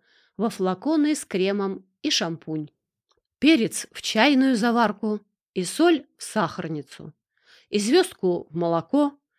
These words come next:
и землю в кофе. Через месяц такой жизни родственники отселили ее – выделив деньги по принципу,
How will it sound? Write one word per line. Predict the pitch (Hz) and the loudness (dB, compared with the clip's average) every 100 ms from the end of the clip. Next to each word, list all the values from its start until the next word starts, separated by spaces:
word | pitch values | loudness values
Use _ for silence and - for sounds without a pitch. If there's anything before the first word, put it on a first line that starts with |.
| _ _ _ | _ _ _
и | 320 320 | 0 2
землю | 196 214 208 196 | 2 2 2 -2
в | - | -4
кофе. | - 170 - 147 135 _ _ _ _ _ _ _ _ _ _ - | -4 -6 -4 -12 -12 _ _ _ _ _ _ _ _ _ _ -6
Через | 226 214 214 180 - | -2 0 -2 -6 -2
месяц | 214 254 - 180 - - - | 0 2 0 -6 -8 -14 -6
такой | 220 214 208 180 | -6 -2 2 2
жизни | 165 294 262 185 147 151 _ _ _ _ | 2 0 0 -4 -4 -10 _ _ _ _
родственники | 196 294 359 - 285 294 285 294 254 - | 0 2 2 0 0 2 2 -2 -4 -6
отселили | - 262 - 330 302 208 180 | -8 -6 -2 0 2 2 0
ее – | 165 165 143 151 147 _ _ _ _ - | 0 -2 -6 -8 -10 _ _ _ _ -6
выделив | 190 269 185 208 185 - | 0 0 2 0 -2 -4
деньги | 180 277 339 240 165 | 0 4 4 4 0
по | - 269 | -2 -2
принципу, | 277 285 196 - - 160 156 | 0 0 -2 -6 -10 -10 -10